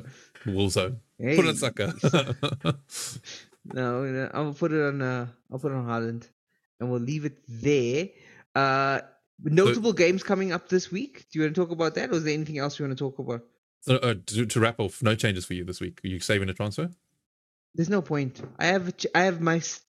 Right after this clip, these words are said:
Speaker 1: twelfth player on the bench.
Speaker 2: Mm.
Speaker 1: Like,
Speaker 2: It annoys
Speaker 1: there's no
Speaker 2: me.
Speaker 1: reason for
Speaker 2: It
Speaker 1: me to
Speaker 2: annoys me that
Speaker 1: force
Speaker 2: you're
Speaker 1: a
Speaker 2: not making a
Speaker 1: change.
Speaker 2: transfer 'cause I know you're gonna have two more transfers on me next week, which is actually great strats, and that's where you wanna be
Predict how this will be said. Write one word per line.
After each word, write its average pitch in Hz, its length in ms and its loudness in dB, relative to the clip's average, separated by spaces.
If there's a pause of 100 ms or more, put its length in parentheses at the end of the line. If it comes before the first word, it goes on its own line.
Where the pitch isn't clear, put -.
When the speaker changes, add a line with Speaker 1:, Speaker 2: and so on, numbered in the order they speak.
(160)
Speaker 1:
twelfth 185 400 2
player 175 260 4
on 151 200 0
the 135 60 -2
bench. 127 520 -2 (320)
Speaker 2:
Mm. 92 80 -2
Speaker 1:
Like, - 220 -6 (260)
Speaker 2:
It 147 100 8
annoys 156 260 4
Speaker 1:
there's 175 100 4
no 175 60 4
Speaker 2:
me. 143 60 0
Speaker 1:
reason 160 320 -2
for 139 80 6
Speaker 2:
It - 20 4
Speaker 1:
me 139 80 2
to 131 60 0
Speaker 2:
annoys 139 160 0
me 156 60 -2
that 139 40 4
Speaker 1:
force 135 120 0
Speaker 2:
you're 120 80 4
Speaker 1:
a 117 40 4
Speaker 2:
not 117 180 2
making 117 180 0
a - 20 2
Speaker 1:
change. 107 100 -2
Speaker 2:
transfer 117 260 2
'cause 110 120 2
I 110 60 4
know 104 180 2
you're 110 140 2
gonna 104 120 0
have 101 120 -6
two 127 140 4
more 104 120 2
transfers 104 320 0
on 98 100 -2
me 95 60 -2
next 98 200 -6
week, 127 180 -2 (360)
which 104 160 0
is 107 80 2
actually 113 220 2
great 98 260 2
strats, - 300 0
and 95 180 0
that's 104 220 0
where 107 60 4
you 95 100 2
wanna 92 120 -2
be 90 260 -6